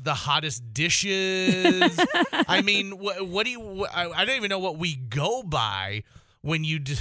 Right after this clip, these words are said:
Speaker 1: <laughs> d-,
Speaker 2: When you win this
Speaker 1: yeah, right?
Speaker 2: competition, there should
Speaker 1: But I
Speaker 2: be
Speaker 1: guess
Speaker 2: some kind of title.
Speaker 1: Chef Paul and Chef Avalon, but you've gotta have some kind of new bragging rights now, right?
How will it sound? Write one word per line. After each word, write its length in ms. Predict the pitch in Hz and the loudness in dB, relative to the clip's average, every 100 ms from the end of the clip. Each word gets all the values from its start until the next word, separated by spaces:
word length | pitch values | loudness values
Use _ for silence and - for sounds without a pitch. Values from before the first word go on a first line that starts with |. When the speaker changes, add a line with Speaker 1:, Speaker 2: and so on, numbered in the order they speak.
| - | 0
Speaker 1:
<laughs> 240 | 359 226 165 | -2 -2 -6
d-, 180 | 156 226 | -4 2
Speaker 2:
When 140 | 254 | 4
you 140 | 262 240 | 6 6
win 220 | 233 233 | 6 4
this 100 | 220 | 4
Speaker 1:
yeah, 80 | 226 | 4
right? 80 | 220 | 4
Speaker 2:
competition, 680 | 233 262 226 277 285 320 262 | 4 4 4 4 4 2 2
there 140 | 247 | 2
should 80 | 202 | 4
Speaker 1:
But 100 | 202 | 4
I 40 | |
Speaker 2:
be 100 | 240 | 4
Speaker 1:
guess 100 | 233 | 4
Speaker 2:
some 220 | - 240 | 4 2
kind 180 | - 233 | 2 2
of 80 | 208 | 2
title. 540 | - 214 196 175 185 220 | 2 2 2 -2 -6 -6
Speaker 1:
Chef 400 | - - 160 - | -4 -2 0 0
Paul 240 | 151 139 | 0 0
and 100 | 127 | -2
Chef 200 | 131 117 | -4 0
Avalon, 640 | 135 135 117 107 107 107 | 0 0 -2 -2 -2 -4
but 180 | 95 113 | -4 -4
you've 180 | 113 123 | -4 -4
gotta 220 | 147 156 139 | 0 0 0
have 160 | 135 - | -2 -4
some 160 | 139 | -6
kind 300 | 117 135 123 | -4 -2 -2
of 120 | 113 | -4
new 220 | 110 117 110 | -2 -2 -4
bragging 720 | 95 95 104 135 117 92 95 | -6 -2 0 0 -2 -6 -8
rights 340 | 98 87 - | -10 -10 -10
now, 320 | 98 85 78 | -10 -10 -10
right? 380 | 87 104 131 - | -8 -6 -6 -8